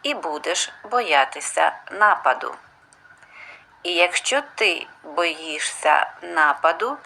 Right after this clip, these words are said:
ти повинен вірити, що ти не невразливий.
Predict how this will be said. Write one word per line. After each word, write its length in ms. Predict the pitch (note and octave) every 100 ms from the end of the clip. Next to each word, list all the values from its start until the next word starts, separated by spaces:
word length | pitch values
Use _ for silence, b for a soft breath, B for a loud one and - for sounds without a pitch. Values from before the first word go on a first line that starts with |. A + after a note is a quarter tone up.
| B B B B -
ти 180 | D4
повинен 760 | E4+ D4+ A#3+ F3+ F#3 G#3 A3+ A3+ -
вірити, 680 | G#3+ A3 G3 G3+ - B3+ C4+ - _ _
що 280 | - - C#4 C4+
ти 300 | - F#3 F#3 - -
не 380 | F#3 F#3 F3+ - -
невразливий. 1080 | F#3+ F#3+ G3 G3+ G#3 A3+ F#3+ D#3 C3 -